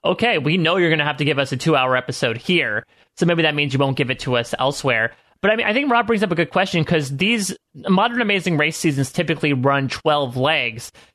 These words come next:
So even if a two-hour episode takes pla-, takes place over one leg, that's still four more legs to then parse out over three more weeks. So we might even have another double episode down the stretch.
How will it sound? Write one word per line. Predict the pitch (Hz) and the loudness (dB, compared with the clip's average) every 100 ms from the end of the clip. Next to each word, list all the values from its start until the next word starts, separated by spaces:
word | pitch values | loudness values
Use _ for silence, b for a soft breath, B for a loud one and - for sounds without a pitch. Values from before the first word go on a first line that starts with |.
| _ | _
So | - 185 | -4 -2
even | 233 262 262 | 0 0 0
if | - 208 202 - | 0 -2 -2 -4
a | 165 | -6
two-hour | - 208 180 165 | 0 2 4 2
episode | 170 - 143 127 | 0 -2 -4 -4
takes | - 165 - - _ _ _ _ _ | -6 -6 -8 -16 _ _ _ _ _
pla-, | - 175 170 | -2 -2 -2
takes | - 185 - | -2 -6 -4
place | 190 170 | -2 0
over | 165 147 | 0 2
one | 135 135 156 127 | 2 2 0 0
leg, | 147 143 117 127 | 0 0 -2 -4
that's | 143 - | -4 -2
still | 269 226 143 - _ _ _ | 0 2 2 -2 _ _ _
four | - 220 233 226 | -2 4 4 6
more | 196 180 160 | 6 4 4
legs | 151 160 135 | 2 0 -2
to | 147 | -2
then | 139 120 | -2 -2
parse | - 143 131 | 0 0 0
out | 143 135 123 | -2 -2 -2
over | 135 143 131 127 120 117 - _ _ _ | 0 2 4 4 4 0 -8 _ _ _
three | 143 160 | -2 0
more | 156 131 117 | 2 2 2
weeks. | 113 123 - - | 0 -2 -4 -6
So | - | 0
we | 165 | 2
might | 147 165 254 | 4 2 0
even | 185 156 | -2 -2
have | 147 147 | -2 -2
another | 131 127 151 135 | -2 0 2 0
double | 123 123 123 | 0 0 0
episode | 120 131 - 113 110 | 0 -2 -2 -4 -2
down | 117 101 | -4 -6
the | 95 | -10
stretch. | - 151 - - - | -6 -4 -4 -6 -6